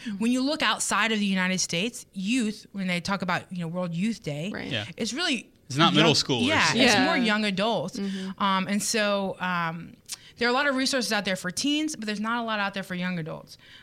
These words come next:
Speaker 2: Um, and, and Lewis says that the danger is when the priorities of a parish life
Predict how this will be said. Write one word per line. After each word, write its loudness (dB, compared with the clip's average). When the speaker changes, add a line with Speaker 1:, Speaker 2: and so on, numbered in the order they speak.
Speaker 2:
Um, -2
and, -6
and -4
Lewis -2
says -2
that -8
the -6
danger -2
is -4
when -2
the -4
priorities -4
of -6
a -8
parish -6
life -8